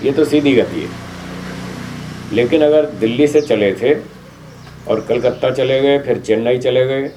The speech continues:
फिर बेंगलोर चले गए, फिर बम्बई चले गए और फिर अहमदाबाद आ गए और अहमदाबाद से फिर वापस दिल्ली पहुंच गए, तो जहाँ से चले थे वहीं पहुंच गए,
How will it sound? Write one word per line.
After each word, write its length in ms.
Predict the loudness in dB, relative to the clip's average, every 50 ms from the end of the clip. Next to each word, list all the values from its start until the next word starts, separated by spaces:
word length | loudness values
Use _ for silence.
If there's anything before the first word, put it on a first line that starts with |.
| -16 -20 -20 -20 -20 -20 -20 -20 -20 -6 -2
फिर 120 | -2 -2
बेंगलोर 420 | 0 0 -2 0 2 2 2 2 0
चले 320 | 0 0 2 2 2 2
गए, 160 | 2 0 -2
फिर 180 | -4 -4 -6 -4
बम्बई 420 | -2 -2 -2 0 2 2 2 2
चले 280 | 0 -2 0 0 0 0
गए 280 | 0 0 -2 -2 -6 -8 -14 -20 -16 -8 -4
और 160 | -2 -2 -2
फिर 380 | -2 -2 0 0 0 -2 -4 -8 -20 -20 -20 -18 -12 -8
अहमदाबाद 440 | -6 -4 0 2 2 4 4 4 4
आ 100 | 2 2
गए 140 | 2 2 2
और 160 | 2 2 2
अहमदाबाद 380 | 0 0 0 0 2 2 2 0
से 160 | 0 -2 -2
फिर 120 | 0 0
वापस 260 | 2 2 0 0 0 -2
दिल्ली 280 | -2 -2 0 0 0
पहुंच 220 | 0 0 -2 -4 -4
गए, 160 | -8 -12 -12 -16 -20 -20 -20 -20 -20 -20 -20 -20 -20 -20 -20 -20 -20 -20 -20 -20 -20 -20 -20 -20 -20 -20 _ -12 -6 -2
तो 80 | -2 0
जहाँ 340 | 2 0 2 2 4 2
से 180 | 2 2 2 2
चले 300 | 2 2 2 4 4 4
थे 120 | 4 4
वहीं 240 | 4 4 2 2 0
पहुंच 280 | 0 0 0 -2 -2 -4
गए, 160 | -8 -8